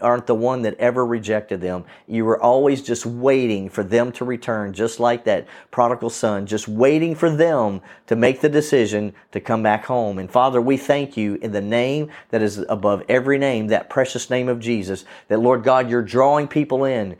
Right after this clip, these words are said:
you're drawing them into your presence, you're drawing them into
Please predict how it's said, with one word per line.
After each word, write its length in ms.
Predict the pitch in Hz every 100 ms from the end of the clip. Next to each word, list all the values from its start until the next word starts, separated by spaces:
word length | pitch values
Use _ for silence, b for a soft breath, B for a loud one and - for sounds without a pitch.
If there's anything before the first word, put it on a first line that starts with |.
| b -
you're 140 | 117
drawing 340 | 107 131 147
them 160 | 147 139
into 200 | 143 139
your 120 | 135
presence, 480 | 127 135 123 110 107
you're 100 | 110
drawing 440 | 95 123 143 147
them 240 | 135 143 -
into 480 | 139 147 139 135 127